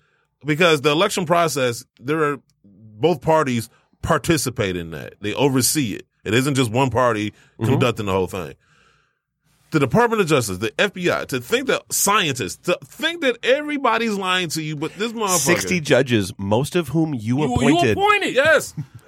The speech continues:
Speaker 1: And they all keep saying, <laughs> "Oh, well, they got thrown out because of procedure." Part of that procedure is evidence, motherfucker. And
Speaker 2: See, and that's the part that people don't understand. When
Speaker 1: Yeah.
Speaker 2: you claim fraud,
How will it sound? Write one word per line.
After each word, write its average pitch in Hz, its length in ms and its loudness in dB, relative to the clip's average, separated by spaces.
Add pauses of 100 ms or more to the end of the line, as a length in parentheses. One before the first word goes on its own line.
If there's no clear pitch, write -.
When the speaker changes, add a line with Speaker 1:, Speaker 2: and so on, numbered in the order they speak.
(180)
Speaker 1:
And 185 100 2
they 269 60 6
all 269 260 4
keep 233 140 -4
saying, 233 400 0 (100)
<laughs> - 80 -20
"Oh, 175 200 6
well, 170 100 4
they 175 100 0
got 165 200 -2
thrown 170 160 -4
out 156 100 -8
because 143 220 -6
of 131 60 -10
procedure." 131 480 -8
Part 220 280 0
of 233 60 2
that 220 80 -2
procedure 185 380 -2
is 160 120 2
evidence, 156 320 -2
motherfucker. 120 400 -4 (360)
And 185 340 -2 (120)
Speaker 2:
See, - 140 0
and 156 80 6
that's 156 120 2
the 185 80 2
part 156 140 2
that 143 80 0
people 139 140 2
don't 127 160 4
understand. 104 480 0
When 117 140 2
Speaker 1:
Yeah. 127 40 0
Speaker 2:
you 170 120 0
claim 175 360 0
fraud, 92 500 0